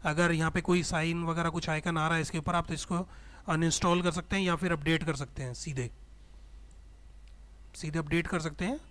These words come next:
तो उससे भी आपको possibly solution मिल जाएगा। और एक और आप check कर सकते हैं, ये यहाँ पे जाएंगे आप, इसमें lan card को आप डि-, अगर आपके यहाँ पे lan card या वाईफाई जो भी है वो डिस-, आपको view है, अगर आपको दिखाई दे रहा है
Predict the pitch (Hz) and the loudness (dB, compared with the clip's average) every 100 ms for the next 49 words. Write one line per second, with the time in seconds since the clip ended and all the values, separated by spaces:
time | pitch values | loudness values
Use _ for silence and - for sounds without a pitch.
0 | - 170 170 165 196 170 170 185 165 165 | -2 0 0 -2 0 2 2 2 0 0
1 | 185 165 180 - 160 156 170 165 156 156 | 0 -2 -2 -2 -2 -2 -2 -2 0 0
2 | 170 226 - - - - 151 156 - 175 | 0 -4 -10 -18 -18 -4 -2 -2 0 0
3 | 190 - 175 185 185 185 180 - 165 160 | 0 0 0 4 2 2 -6 -4 -4 -4
4 | - 170 240 - - - - - - - | -6 -6 -6 -10 -20 -20 -20 -20 -20 -20
5 | - - 135 127 120 - - - - - | -16 -10 -8 -8 -10 -16 -18 -18 -18 -8
6 | 151 151 175 160 156 180 175 170 190 165 | -4 0 0 2 0 0 -2 -2 -2 0
7 | 147 156 170 165 170 180 160 160 170 - | 0 0 0 2 4 2 2 -2 -2 -10
8 | - - 165 170 165 - 165 175 165 160 | -14 -6 0 2 2 0 0 2 0 0
9 | 160 165 165 170 151 151 180 147 160 175 | 2 2 2 2 0 -2 -2 0 0 0
10 | 165 202 - - - - 185 175 185 - | -2 -4 -10 -18 -20 -8 -4 -2 -4 -6
11 | 147 165 - 180 160 - 156 160 175 143 | -4 -4 -2 -2 0 0 0 2 2 2
12 | 143 156 160 156 - 160 151 160 160 143 | 2 0 0 -2 0 -2 0 0 0 0
13 | 175 | -2